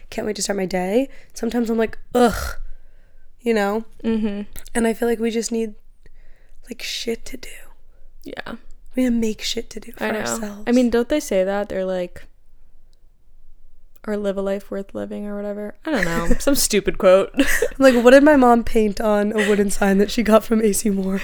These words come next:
Speaker 2: Dead ass. No, why do, like, random quotes just, like, literally, they find their way from the back of my neck into my, what, what part of brain is that? Into my frontal lobe.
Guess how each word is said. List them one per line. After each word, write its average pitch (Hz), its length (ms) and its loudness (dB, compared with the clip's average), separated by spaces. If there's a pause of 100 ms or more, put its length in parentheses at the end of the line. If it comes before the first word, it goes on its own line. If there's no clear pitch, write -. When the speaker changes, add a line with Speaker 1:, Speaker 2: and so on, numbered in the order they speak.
(120)
Speaker 2:
Dead 208 200 10
ass. 180 400 2 (380)
No, 254 280 6
why 190 220 4
do, 233 80 4
like, 330 220 6
random 202 320 6
quotes 185 300 4
just, 208 200 -2
like, 190 300 4
literally, 202 720 6 (160)
they 233 220 6
find 226 260 6
their 349 100 4
way 190 220 8 (300)
from 214 160 0
the 185 60 0
back 190 300 6
of 247 60 0
my 262 140 0
neck 208 260 -2 (840)
into 220 420 4
my, 240 600 2 (1120)
what, 190 160 -2 (160)
what 202 180 -4
part 220 140 8
of 233 160 2
brain 240 240 2
is 233 80 -2
that? 247 340 0
Into 240 300 2
my 262 120 4
frontal 254 380 6
lobe. 185 480 6